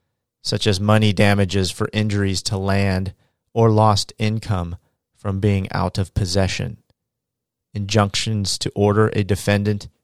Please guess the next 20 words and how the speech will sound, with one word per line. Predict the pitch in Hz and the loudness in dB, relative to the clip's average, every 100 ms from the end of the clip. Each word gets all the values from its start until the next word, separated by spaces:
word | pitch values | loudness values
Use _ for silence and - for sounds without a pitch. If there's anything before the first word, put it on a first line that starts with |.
| _ | _
to | 113 | -6
cease | - - 143 131 - | -4 -2 -2 -2 -4
trespassing | - - 90 - - 90 - 95 90 117 - | -6 -4 -2 -2 -2 -2 -2 -4 -6 -12 -8
or | - - | -6 -4
execute | 101 - 110 - 104 - - _ - | -4 -4 -6 -4 -4 -4 -10 _ -12
a | |
conveyance | 95 107 98 110 120 113 95 - - - | -8 -6 2 4 4 2 -2 -6 -8 -12
to | 101 | -6
the | 95 | -6
plaintiff, | - 85 78 90 82 - _ _ _ _ _ _ _ _ _ _ _ _ _ _ _ _ _ | -4 -6 -4 -6 -6 -10 _ _ _ _ _ _ _ _ _ _ _ _ _ _ _ _ _
or | - 131 127 123 120 | 4 8 8 8 6
declaratory | 120 117 - 127 127 117 98 90 90 | 2 0 2 4 4 2 -2 -2 0
judgments | 98 92 - 95 90 - _ _ | 0 0 0 -4 -4 -6 _ _
about | 110 98 95 | 0 2 2
the | - | 0
state | - - 110 107 - | -2 0 0 0 -4
of | 98 - | -6 -4
title. | - 98 95 80 - _ _ _ _ _ _ _ _ _ _ _ _ _ _ _ _ _ _ _ _ _ _ _ _ _ _ _ _ _ _ _ | -4 -4 -4 -10 -14 _ _ _ _ _ _ _ _ _ _ _ _ _ _ _ _ _ _ _ _ _ _ _ _ _ _ _ _ _ _ _
One | 131 151 160 | 0 0 2
remaining | 139 110 107 120 131 110 | 2 4 4 6 4 2